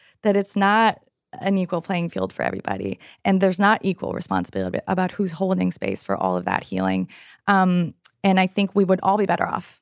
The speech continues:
right, if, if men had more support. But in order for men to have more support, men gotta show up. Like, like it, it's coming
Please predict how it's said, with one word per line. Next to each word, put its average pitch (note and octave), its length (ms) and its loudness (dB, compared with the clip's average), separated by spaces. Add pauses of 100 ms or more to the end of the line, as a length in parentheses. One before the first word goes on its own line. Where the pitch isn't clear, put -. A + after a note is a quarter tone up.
(120)
right, F#3+ 320 -2 (360)
if, F#3 420 -2
if F#3+ 220 0
men F#3 160 2
had F3+ 200 0
more F3 140 -2
support. F#3 540 -2
But G3+ 180 0
in F#3 160 0
order G3 260 2
for F#3 180 -4
men F#3 200 0
to F3 80 -10
have F3+ 80 -6
more F3+ 140 -4
support, F#3 580 -2 (640)
men A3 180 4
gotta C4+ 140 2
show A3+ 200 2
up. D4 320 2
Like, F#3+ 480 2
like F#3+ 200 2
it, F#3+ 200 2
it's G3+ 180 0
coming A3+ 460 2